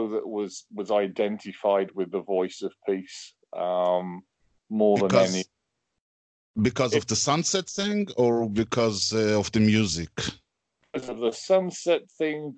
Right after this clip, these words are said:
Speaker 1: because of the music, because, you know, you've a day after work, you wanna just chill to some sort of classic sounds, you
Speaker 2: Mm.
Speaker 1: know, tops. Nothing particularly strenuous, but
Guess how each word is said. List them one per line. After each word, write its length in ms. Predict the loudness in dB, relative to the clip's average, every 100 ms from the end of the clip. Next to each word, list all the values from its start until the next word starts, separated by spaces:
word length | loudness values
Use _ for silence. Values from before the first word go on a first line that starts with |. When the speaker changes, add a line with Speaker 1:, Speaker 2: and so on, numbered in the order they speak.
| -8
Speaker 1:
because 320 | 0 0 0 -4
of 60 | -4 -6
the 40 |
music, 720 | -4 2 4 4 2 2 2 2 _ -6
because, 340 | -4 0 0 0 0
you 60 | 4
know, 100 | 4 2
you've 180 | 0
a 80 | -2 2 6
day 80 | 6 4
after 200 | 2 -4
work, 480 | 2 4 6 4 0 -4
you 60 |
wanna 200 | -4 -2 -4 -6
just 140 | -8 -10
chill 420 | -6 2 4 6 2
to 60 | -4 -6
some 160 | -4 -4 -6
sort 120 | -6
of 80 | -6 -6 2
classic 440 | 2 2 -6 -10 -8
sounds, 560 | 0 2 2 0 -6 -16 -20 _ _ _ -2
you 140 | 2
Speaker 2:
Mm. 20 | 4
Speaker 1:
know, 140 | 4 0 -8 _ _ _ _ 0
tops. 460 | 4 4 2 _ -20 0 0
Nothing 280 | 2 -2 -2 -8 -12
particularly 480 | -6 -6 -4 -6 -6 -8
strenuous, 680 | 0 2 2 2 2 0 -2 -10 _
but 120 | -4